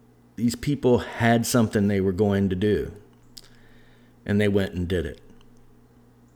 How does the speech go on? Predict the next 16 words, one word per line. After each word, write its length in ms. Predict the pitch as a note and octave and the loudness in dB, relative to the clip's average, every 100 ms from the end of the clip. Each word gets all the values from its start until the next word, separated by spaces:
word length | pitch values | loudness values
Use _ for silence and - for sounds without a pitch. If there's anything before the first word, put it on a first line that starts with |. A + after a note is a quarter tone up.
| - - | -20 -8
And 560 | F#2 F#2+ E2+ F2 F2 F2 - - - - - - - - - - | -4 -2 -4 -6 -6 -10 -14 -20 -20 -20 -20 -20 -20 -20 -20 -14
sacrifice. 960 | - A2+ G2+ G2 - C#2+ - - - - - - - _ _ - | -2 2 2 0 -6 -8 -12 -16 -20 -20 -20 -20 -20 _ _ -2
That's 300 | G#2 G#2 - | 0 0 0
what 80 | F#2+ | 0
I 100 | G2 | 0
think 260 | G#2+ F#2+ | -2 -2
about 320 | G2 G2 F2+ | -2 -2 -2
when 100 | F2+ | -6
I 100 | F2+ | -6
think 240 | F2+ F2 - | -6 -6 -6
about 400 | E2+ E2 D#2 - - _ - - _ - | -6 -6 -8 -14 -20 _ -20 -20 _ -8
twenty 300 | G2 G2+ A2 | -2 0 2
years 260 | G2+ F#2 | 0 -2
ago, 460 | F#2+ F2 E2+ E2 D#2+ | -4 -6 -6 -8 -10
September 480 | - F#2+ - F#2+ F#2+ | -8 -8 -4 -4 -2
eleven. 440 | F2+ F2 D#2+ E2 | -2 -4 -8 -12